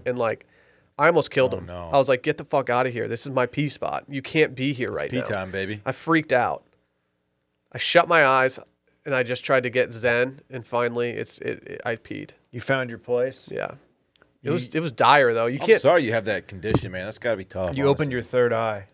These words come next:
Speaker 2: I'm being sincere.
Speaker 1: Do I need to
Speaker 2: That's
Speaker 1: talk
Speaker 2: tough.
Speaker 1: to my therapist about this?
Speaker 2: I don't
Speaker 3: Yeah,
Speaker 2: know,
Speaker 3: man.
Speaker 2: man.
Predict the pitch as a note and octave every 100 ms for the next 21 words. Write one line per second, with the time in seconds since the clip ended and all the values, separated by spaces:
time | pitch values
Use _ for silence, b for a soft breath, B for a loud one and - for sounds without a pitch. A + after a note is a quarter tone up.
0 | - C3 C3+ G#2+ G2 - G#2+ F2+ D#2+ C#3+
1 | F#3 C4+ D4 D4 B3 E3 - A2 C#3 E3+
2 | E3+ F3+ F3 F3+ F#3+ F#3+ - E3 _ _
3 | _ _ _ _ _ _ _ _ _ _
4 | _ _ _ _ _ _ _ _ _ _
5 | _ _ _ - E2+ D#3+ E3+ B2 D3 D2